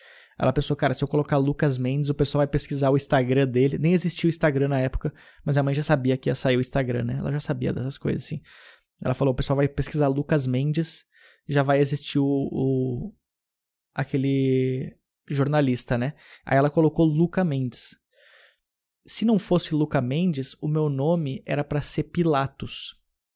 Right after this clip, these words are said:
Eu juro que meu nome era pra ser Pilatos, mas a mãe, ela não decidiu colocar, porque o Pilatos foi, ele, ele fez alguma bosta com Jesus, acho que foi, né, na história,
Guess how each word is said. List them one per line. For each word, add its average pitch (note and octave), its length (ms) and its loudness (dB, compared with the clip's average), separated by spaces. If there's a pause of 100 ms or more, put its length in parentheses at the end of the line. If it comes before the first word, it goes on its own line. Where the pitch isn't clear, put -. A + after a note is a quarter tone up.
(600)
Eu C3+ 120 0
juro D3 180 0
que D#3 80 -4
meu D3+ 80 -2
nome D3 160 -2
era D3+ 120 -2
pra D3 120 -4
ser - 140 -2
Pilatos, D#3+ 840 0 (400)
mas C#3 180 -2
a C#3+ 60 2
mãe, C3+ 160 -2
ela C#3+ 160 0
não C#3 180 -2
decidiu D3+ 380 -2
colocar, D3+ 720 -2 (760)
porque C#3+ 920 0
o D#3 80 -10
Pilatos D3+ 420 0
foi, F3 140 -2
ele, D#3+ 240 -2
ele D#3 160 -2
fez E3 180 -4
alguma F#3 220 0
bosta C3+ 420 0
com - 140 -2
Jesus, C3 480 2
acho - 160 -2
que - 60 0
foi, C3 180 2
né, C3+ 140 -2
na C3+ 80 -4
história, C#3+ 500 -2